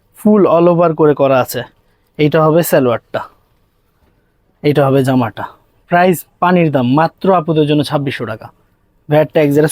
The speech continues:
সব জর্জেটের মধ্যে, এটা বানাতে গেলে মজুরি দিতে হবে পনেরোশো টাকা। এবার যেটা, এটা একটা কালার আসছে, ওয়াও, এই যে কালার,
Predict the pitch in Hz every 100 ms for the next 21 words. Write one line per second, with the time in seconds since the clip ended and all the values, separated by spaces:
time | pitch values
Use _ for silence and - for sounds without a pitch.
0 | 190 190 165 180 160 147 139 135 127 120
1 | 143 170 170 - - _ _ 139 175 202
2 | 208 214 208 214 220 220 190 165 165 160
3 | 160 175 165 156 139 135 123 117 123 _
4 | _ _ _ _ 170 180 202 170 165 165
5 | 170 196 208 202 190 147 139 127 - 131
6 | 131 139 113 - - - 143 143 139 123
7 | 117